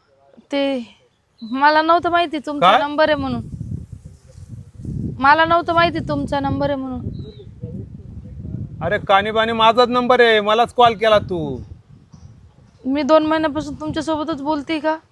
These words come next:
Speaker 2: मग त्या सलमानला माझं सिम दिलं आणि त्याचं सिम मी घेतलं, एवढंही तुला कळालं नाही? हा?
Speaker 1: त्याने माझी फसवणूकच केली.
Speaker 2: काय?
Speaker 1: काय नाही.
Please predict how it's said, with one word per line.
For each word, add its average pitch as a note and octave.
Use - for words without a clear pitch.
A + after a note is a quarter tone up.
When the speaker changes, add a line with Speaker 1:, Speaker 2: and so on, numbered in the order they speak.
Speaker 2:
मग B3
त्या G3+
सलमानला G3
माझं A3+
सिम G#3+
दिलं G#3+
आणि C4
त्याचं A3+
सिम A3
मी G#3+
घेतलं, F#3+
एवढंही G#3
तुला A#3+
कळालं A#3+
नाही? A3
हा? F3+
Speaker 1:
त्याने D4+
माझी C4+
फसवणूकच A#3
केली. C4
Speaker 2:
काय? A#3
Speaker 1:
काय D#4
नाही. F4